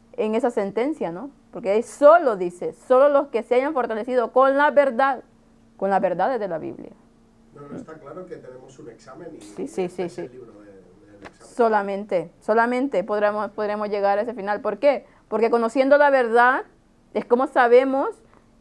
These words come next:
Speaker 1: qué es lo que va pasando en cada momento y es como estamos preparados para afrontarlo, porque de otra manera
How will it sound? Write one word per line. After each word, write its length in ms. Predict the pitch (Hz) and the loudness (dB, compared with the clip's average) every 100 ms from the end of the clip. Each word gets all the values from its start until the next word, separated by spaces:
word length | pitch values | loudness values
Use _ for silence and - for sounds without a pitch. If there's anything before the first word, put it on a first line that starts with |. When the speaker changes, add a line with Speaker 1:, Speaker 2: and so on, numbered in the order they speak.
| - | 0
Speaker 1:
qué 60 | |
es 60 | 294 | 0
lo 80 | 381 | 2
que 60 | 269 | 2
va 160 | 240 | 2
pasando 360 | 233 240 240 240 | 2 0 -2 -2
en 120 | 208 | -4
cada 200 | 196 185 | 0 0
momento 540 | 175 165 190 294 220 - | -2 -6 -6 -6 -6 -8
y 60 | 180 | -10
es 60 | |
como 140 | - 233 | -8 -6
estamos 240 | 226 226 | -2 -2
preparados 520 | 269 240 196 190 233 - | 0 0 2 2 0 0
para 160 | 233 | 0
afrontarlo, 680 | 208 180 165 185 208 202 165 - | 0 -4 -4 -2 -2 -2 -10 -12
porque 240 | 160 160 | -10 -8
de 140 | 165 | -4
otra 220 | 202 208 208 | -4 -4 -4
manera 420 | 208 220 226 | -6 -8 -8